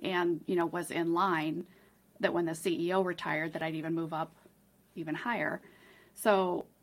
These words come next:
but that's, that's what I was told to do. That's the life that I was supposed to have. You, you climb that career ladder and you just go. And even if you don't like the job or don't like the company, you s-, you're loyal. And so that was the mentality that I had for a very long time.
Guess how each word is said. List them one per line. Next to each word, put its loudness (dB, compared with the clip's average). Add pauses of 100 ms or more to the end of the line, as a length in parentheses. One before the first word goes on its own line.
(800)
but 0
that's, 6 (320)
that's 0
what 4
I 2
was -4
told 0
to -2
do. -6 (600)
That's 4
the 2
life 0
that 2
I 4
was -2
supposed -6
to -8
have. 0
You, -4 (840)
you 0
climb 4
that 4
career -4
ladder -2
and -4
you -2
just -8
go. 2
And 0
even 0
if -4
you -2 (440)
don't 8
like 2
the 2
job 4
or -2
don't 2
like 0
the -6
company, 0
you 2
s-, -10 (240)
you're 0
loyal. 0 (800)
And -2
so 0
that 8
was 6
the 2
mentality 2
that -2
I 0
had -4
for -4
a -4
very 0
long -2
time. -4